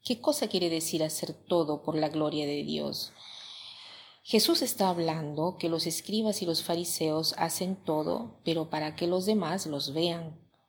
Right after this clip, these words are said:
Todas sus obras, todo lo que hacen, lo hacen para, para ser admirados por la gente. En cambio, el jesuita, ¿qué dice? Todo para la gloria de Dios. ¿Y cuál es la diferencia?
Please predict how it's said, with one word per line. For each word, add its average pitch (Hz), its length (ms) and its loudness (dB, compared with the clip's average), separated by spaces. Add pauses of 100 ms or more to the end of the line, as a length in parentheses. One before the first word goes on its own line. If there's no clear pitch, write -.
(560)
Todas 185 280 6
sus - 280 -4
obras, 147 720 0 (500)
todo 175 280 6
lo 170 120 2
que 160 140 -2
hacen, 170 500 -2
lo 156 140 2
hacen 170 500 0 (680)
para, 156 800 2
para 160 220 2
ser 160 240 2
admirados 160 580 2
por - 180 -4
la 143 120 0
gente. - 680 -4 (960)
En 196 160 2
cambio, 240 300 6
el 226 60 4
jesuita, 262 540 2
¿qué 208 140 4
dice? 160 560 0 (520)
Todo 220 440 4 (100)
para 165 220 4
la 160 100 4
gloria 160 380 2
de 143 120 0
Dios. 143 400 -2
¿Y 214 100 0
cuál 262 260 6
es 254 100 2
la 240 80 2
diferencia? 160 1040 0